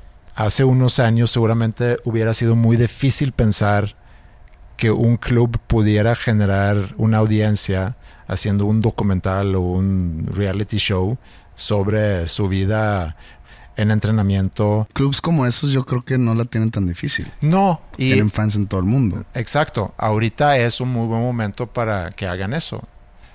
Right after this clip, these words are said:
Speaker 1: Digo, ahorita, ahorita no, no
Speaker 2: Ahorita
Speaker 1: pueden.
Speaker 2: no, porque no pueden filmar nada.
Speaker 1: No.
Speaker 2: Porque no hay que filmar.
Speaker 1: Pero hablando de básico.
Speaker 2: El irle al Barcelona es lo más básico que hay.
Speaker 1: ¿Mm?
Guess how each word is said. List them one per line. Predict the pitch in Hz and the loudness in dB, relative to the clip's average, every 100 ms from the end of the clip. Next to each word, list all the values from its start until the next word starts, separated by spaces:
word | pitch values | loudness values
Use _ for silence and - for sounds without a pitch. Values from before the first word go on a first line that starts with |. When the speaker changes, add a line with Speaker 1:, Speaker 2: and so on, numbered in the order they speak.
| - - | -20 -6
Speaker 1:
Digo, | 135 117 | -4 -2
ahorita, | 110 104 127 139 190 190 | 0 0 0 0 0 0
ahorita | 117 113 160 214 226 202 | 0 -2 -2 -4 -4 -4
no, | 120 123 90 - | -2 -2 -4 -4
no | 117 | -2
Speaker 2:
Ahorita | 104 101 | 0 2
Speaker 1:
pueden. | - 113 | 2 2
Speaker 2:
no, | |
porque | 120 120 | 0 0
no | 107 104 | 0 0
pueden | 113 113 | 0 0
filmar | 110 104 101 90 | 0 0 0 0
nada. | 104 104 95 | 0 -2 -2
Speaker 1:
No. | 123 92 - | -4 -4 -8
Speaker 2:
Porque | - - | -14 -4
no | 98 95 | 0 0
hay | 98 | -2
que | - 87 | -4 -4
filmar. | - 87 85 95 - - - - | -4 -2 -2 -4 -6 -18 -20 -6
Speaker 1:
Pero | - 135 | 2 4
hablando | 131 135 147 170 | 6 4 4 4
de | 156 | 4
básico. | 143 165 - 117 95 90 - - - | 4 4 2 -4 -4 -4 -8 -20 -8
Speaker 2:
El | 131 135 | -2 0
irle | 147 170 | 2 2
al | 202 | 0
Barcelona | 196 170 - 139 135 147 170 180 | -2 -2 -2 -2 0 2 0 0
es | 127 131 | -2 -2
lo | 143 | 0
más | 139 139 151 | -2 -2 0
básico | 143 139 143 135 | 0 0 0 -4
que | - 104 | -2 -2
hay. | 85 107 - | -4 -8 -6
Speaker 1:
¿Mm? | 98 110 | -2 0